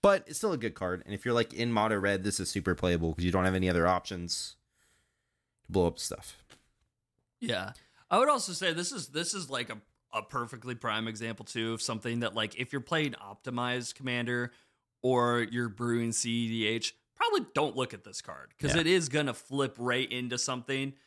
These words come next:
Speaker 2: that is stacked to also make that deck flow 'cause they're probably only gonna have, like, the hitters in there.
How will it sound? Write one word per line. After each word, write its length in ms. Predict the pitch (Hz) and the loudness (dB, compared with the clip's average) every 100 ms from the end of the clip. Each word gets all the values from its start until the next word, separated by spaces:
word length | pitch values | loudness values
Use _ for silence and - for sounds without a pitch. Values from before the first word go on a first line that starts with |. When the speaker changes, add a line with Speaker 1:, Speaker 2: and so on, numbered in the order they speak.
| _ _ _ 113 | _ _ _ -2
Speaker 2:
that 300 | 135 131 - | 2 2 0
is 220 | 123 117 | -2 2
stacked 680 | - - 131 120 - - - | 0 2 2 2 0 -10 -8
to 100 | 147 | -4
also 320 | 110 117 - | -2 -2 -2
make 240 | 120 110 - | -2 -2 -2
that 220 | 120 101 | -2 0
deck 180 | 113 110 | -2 -4
flow 260 | - 131 127 | -2 0 0
'cause 140 | 120 | -2
they're 100 | 127 | -4
probably 320 | 120 180 180 143 | 0 0 2 2
only 220 | 131 123 | 0 -2
gonna 180 | 120 107 | -2 -2
have, 300 | 120 117 107 | 0 -2 -2
like, 220 | 110 107 | -6 -6
the 100 | 107 | -10
hitters 440 | - 110 104 101 107 | -2 -2 -2 -6 -10
in 120 | 104 | -12
there. 240 | 98 98 | -10 -10